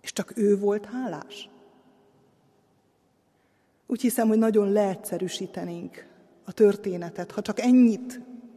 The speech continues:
vinnénk haza magunkból, magunkkal, hogy hát általában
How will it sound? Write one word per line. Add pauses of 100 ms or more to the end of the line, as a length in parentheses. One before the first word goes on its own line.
(540)
vinnénk
haza
magunkból,
magunkkal,
hogy (300)
hát
általában